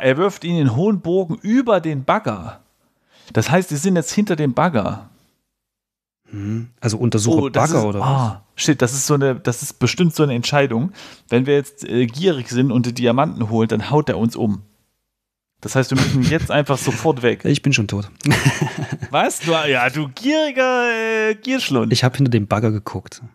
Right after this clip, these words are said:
Speaker 1: Siehste,
Speaker 2: Ein
Speaker 1: ich
Speaker 2: gelber
Speaker 1: hau ab.
Speaker 2: Bagger.
Speaker 1: Zack, Süden. Der Gärtner kommt dir entgegengerannt. Da er sich aus dem Grab befreit hat und sehen konnte, in welche Richtung du gelaufen bist, hattest du keine Chance zu entkommen.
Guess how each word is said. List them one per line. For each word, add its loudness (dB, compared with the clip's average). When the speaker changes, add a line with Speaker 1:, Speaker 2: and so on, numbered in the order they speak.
Speaker 1:
Siehste, 0
Speaker 2:
Ein 4
Speaker 1:
ich 2
Speaker 2:
gelber 4
Speaker 1:
hau 0
ab. -10
Speaker 2:
Bagger. 0
Speaker 1:
Zack, -2
Süden. -4
Der 4
Gärtner 0
kommt -2
dir 2
entgegengerannt. -2
Da 2
er 0
sich -6
aus 0
dem 0
Grab 0
befreit -2
hat 0
und 0
sehen 0
konnte, 0
in 0
welche 0
Richtung 2
du -2
gelaufen 0
bist, -2
hattest 0
du -2
keine 2
Chance 0
zu -4
entkommen. 2